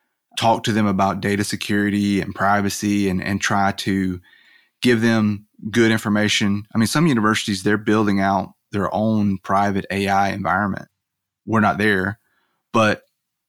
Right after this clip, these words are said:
mainly, uh, in the, in the purchasing part of it, when,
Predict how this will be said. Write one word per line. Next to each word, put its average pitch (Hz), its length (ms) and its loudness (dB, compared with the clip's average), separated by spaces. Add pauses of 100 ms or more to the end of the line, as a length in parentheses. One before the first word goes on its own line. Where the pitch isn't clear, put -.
mainly, 123 420 4
uh, 101 140 0
in 104 180 2
the, 104 320 2
in 110 80 0
the 104 80 0
purchasing 135 560 -2
part 123 260 0
of 123 140 -2
it, 135 200 -4
when, 98 360 2